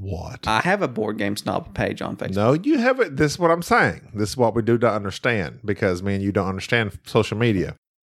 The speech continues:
Speaker 1: You have a Board Game Snobs group
Speaker 2: Right.
Speaker 1: That's not a page.
Speaker 2: We did have a page.
Speaker 1: Those two different things.
Speaker 2: Oh, we did have a page.
Speaker 1: Mm-mm. Yes,
Speaker 2: Yes.
Speaker 1: we do. The one I
Speaker 2: No,
Speaker 1: created.
Speaker 2: no, I had created one prior to it.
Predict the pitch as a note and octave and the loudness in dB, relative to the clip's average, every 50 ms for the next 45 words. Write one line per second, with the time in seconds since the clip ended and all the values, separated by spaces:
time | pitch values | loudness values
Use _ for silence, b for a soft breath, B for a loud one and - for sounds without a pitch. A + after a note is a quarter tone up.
0 | _ _ _ _ _ _ _ - D3 F3 G3 G#3 F3+ E3 C#3 B2+ C3+ C3 C3+ A#2+ | _ _ _ _ _ _ _ -4 -2 0 0 2 2 2 0 2 2 0 2 2
1 | B2+ A#2+ A#2 - - C3 A#2+ A2+ G#2 F#2+ - - - _ _ - B2 G2 F2 G2 | 0 0 0 0 0 2 2 2 2 0 -10 -12 -16 _ _ -18 -14 -6 0 4
2 | A2 A#2+ A2 - - - _ _ _ _ _ _ - - - G#2 F#2 G2+ B2 D#3+ | 4 4 4 2 -2 -8 _ _ _ _ _ _ -8 -2 0 2 2 2 0 -4
3 | - - _ _ _ _ _ _ - - F2+ E2+ - E2+ E2+ G#2 - - C3 A#2 | -6 -14 _ _ _ _ _ _ -8 -8 -6 -4 -2 0 0 2 4 4 4 4
4 | G2+ D#2+ C#2+ - B2 A2+ B2+ C3 D3+ D#3+ - - G#3 - G#2+ - G2+ G2+ - F2 | 4 2 0 -2 0 2 2 0 0 0 -4 -6 -8 -8 -6 -6 -6 -4 -2 -4
5 | F2 - - G2+ F#2+ G2 - - G2 - C3 A#2 G2+ E2+ C#2+ - - A#2+ A2 G#2 | -2 2 2 4 4 2 0 0 -2 0 2 2 2 2 -2 -2 -2 -2 -2 -2
6 | B2+ D3 D3 C#3+ G#2 F2+ - - F#2+ - - - - - - _ _ _ _ _ | -2 -2 -2 -2 -2 -4 -8 -8 -8 -8 -8 -10 -12 -18 -20 _ _ _ _ _
7 | _ _ _ _ _ _ _ _ _ _ _ - G#2+ A2 A2+ B2 A2 B2 A#2 G#2+ | _ _ _ _ _ _ _ _ _ _ _ -6 -4 -4 -4 -4 -4 -4 -4 -6
8 | F#2 - _ - B2 F3 C4 F4 - - F3+ F3 F3 A3 D4+ F4+ A3+ C#3 A#2+ A#2+ | -6 -8 _ -6 -2 -2 0 0 0 0 0 0 2 2 2 2 2 2 2 2
9 | C3+ E3+ G3+ G3+ G#3 G#3+ - - G3+ G3+ G#3 G3+ E3+ C#3+ A2 A#2+ A#2 A#2+ B2+ C3+ | 2 2 2 2 0 0 0 0 0 2 2 2 2 2 2 2 2 2 2 2
10 | C#3 C#3 C3+ C#3 - - - C#3+ C#3+ C#3+ C3+ D3 D3 D3+ - - E3 D#3 D#3 D#3 | 2 0 -2 -2 -4 -2 0 0 0 0 -2 -4 -6 -6 -8 -6 -4 -2 -2 -4
11 | D3+ - F#3 E3 C3 A#2 B2 - | -4 -4 -4 -2 -2 -2 -2 -6